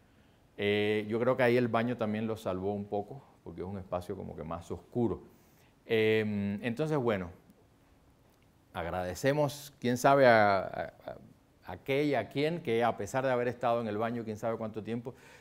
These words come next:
y tienen muy, muy buen estado de conservación. Partimos de ahí, aquí estábamos todavía sin mucha, eh,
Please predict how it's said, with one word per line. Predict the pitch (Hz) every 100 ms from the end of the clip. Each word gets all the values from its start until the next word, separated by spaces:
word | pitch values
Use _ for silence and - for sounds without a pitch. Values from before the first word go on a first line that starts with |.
| -
y | 113
tienen | 123 123 123
muy, | 139 156
muy | 139 135
buen | 113 113
estado | 104 - 104 101
de | 95
conservación. | 87 - 80 73 - 76 - - _
Partimos | 127 123 160 190 190
de | 139
ahí, | 127 127 170 240 349 - - 107
aquí | 95 - 110 117 117 107 -
estábamos | 104 127 127 131 123
todavía | 123 107 101 113 117 110 - - _
sin | - 110 98
mucha, | 107 117 127 110 92 - -
eh, | - 95 87 82 78